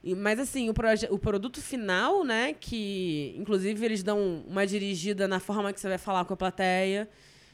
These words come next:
E eu tenho certeza, eu nem, eu nem tava testando fora do Faustão, porque eu tinha certeza que eu tava conversando com uma galera que tinha conhecimento do público específico, que é a plateia do Faustão.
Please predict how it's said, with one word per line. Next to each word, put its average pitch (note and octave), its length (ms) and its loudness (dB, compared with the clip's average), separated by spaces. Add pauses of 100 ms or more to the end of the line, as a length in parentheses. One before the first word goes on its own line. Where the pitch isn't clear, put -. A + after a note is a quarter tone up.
(140)
E G#3+ 280 0
eu G#3+ 80 6
tenho A#3+ 200 -2
certeza, D4+ 680 0
eu G3 100 0
nem, A3 140 -2
eu A3 100 0
nem F#4 300 2
tava E4+ 220 -2
testando B3 920 2
fora F#3 380 4
do F3+ 100 -4
Faustão, G3+ 380 0
porque - 100 0
eu C4 60 -2
tinha B3+ 160 -4
certeza B3 520 -2
que A3+ 300 -2 (320)
eu F#3+ 60 -4
tava A3 180 2
conversando C4 920 0 (160)
com C4+ 480 -4 (400)
uma A3+ 140 0
galera A#3 340 4
que - 80 -4
tinha C4+ 160 -4
conhecimento C#4 640 -2
do C4 140 -6
público C4 340 -6
específico, D#4+ 600 -4
que - 140 0
é F4+ 100 6
a C#4+ 80 4
plateia E4+ 320 4
do E4 80 -12
Faustão. D#4 500 0